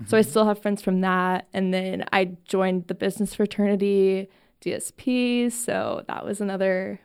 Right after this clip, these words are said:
Speaker 1: way to just meet other
Speaker 2: Yeah.
Speaker 1: people
Speaker 2: Yeah.
Speaker 1: besides my sorority.
Speaker 2: So as philanthropy chair, what, what is your sorority's big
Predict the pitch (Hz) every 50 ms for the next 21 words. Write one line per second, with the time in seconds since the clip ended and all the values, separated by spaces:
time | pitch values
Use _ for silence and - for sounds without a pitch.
0 | _ - - 190 190 - - - 180 - - 220 - - - - - - - -
1 | - - - - - - - 240 233 - _ - - 170 - - - 220 - 240
2 | 226 220 - - 50 - - - 262 262 247 - _ _ _ _ _ - - 156
3 | 147 139 131 117 127 123 117 - - - 143 131 135 127 120 113 131 110 - 120
4 | 113 - - - 110 110 113 110 110 110 107 110 - - - 147 117 117 120 123
5 | 127 131 - - 135 120 127 123 135 131 165 135 117 110 120 123 117 - - -
6 | 135 123 120 123 113 101 - - 131 120 117 117 117 113 110 110 113 110